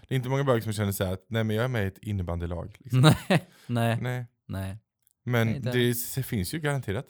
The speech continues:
Speaker 2: Ja, såklart.
Speaker 1: Ja, men vi har ju, vi har ju för sig Anton Hu-, An-, vad heter
Speaker 2: Anton
Speaker 1: han nu då?
Speaker 2: Hussein.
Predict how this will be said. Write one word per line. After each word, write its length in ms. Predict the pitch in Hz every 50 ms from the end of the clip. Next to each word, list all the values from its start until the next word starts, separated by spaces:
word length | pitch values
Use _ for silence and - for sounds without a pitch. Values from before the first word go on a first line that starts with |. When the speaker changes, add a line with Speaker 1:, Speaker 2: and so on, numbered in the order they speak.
| _ -
Speaker 2:
Ja, 380 | 104 101 98 104 113 120 110 -
såklart. 440 | 135 - - 117 87 - - - - - _ -
Speaker 1:
Ja, 60 | 113
men 100 | 120 120
vi 60 | 123
har 160 | 120 117 113 110
ju, 120 | 113 123
vi 80 | 113 113
har 80 | 117 120
ju 60 | 127
för 60 | 127
sig 100 | 120 110
Anton 280 | 98 95 90 95 90 90
Hu-, 120 | 95 98 - _ _ _ _ _ -
An-, 240 | 110 107 104 101 95 - _ _ _ _ _ _ _ _ -
vad 120 | - 110 104
heter 140 | 98 104 113
Speaker 2:
Anton 60 | 123
Speaker 1:
han 0 |
nu 40 | 120
då? 60 | 104
Speaker 2:
Hussein. 320 | 82 98 104 98 101 107